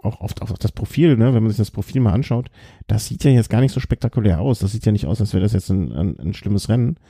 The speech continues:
Aber da sind schon so ein paar kleine Anstiege drin, die einem durchaus wehtun können und die den Sprintern über den Tag, ähm, verteilt, äh,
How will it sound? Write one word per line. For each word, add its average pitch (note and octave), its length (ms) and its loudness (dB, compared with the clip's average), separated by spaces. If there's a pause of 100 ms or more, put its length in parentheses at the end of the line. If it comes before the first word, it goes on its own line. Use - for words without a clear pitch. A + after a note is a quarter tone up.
(360)
Aber G#2+ 280 2
da G#2+ 120 2
sind A2+ 180 0
schon C#3 180 0
so C#3 80 0
ein B2+ 80 2
paar C3 220 0
kleine C#3 280 2
Anstiege B2 300 -2
drin, A#2 220 0
die F#2 100 -2
einem G#2 140 2
durchaus B2+ 320 -2
wehtun A2+ 260 -2
können G#2 240 0
und G#2 300 0 (500)
die A#2 80 0
den A2 160 4
Sprintern A#2+ 400 2
über B2 220 2
den B2 220 4
Tag, C3 440 -2
ähm, G2+ 320 0
verteilt, - 560 -4 (1080)
äh, G#2 160 2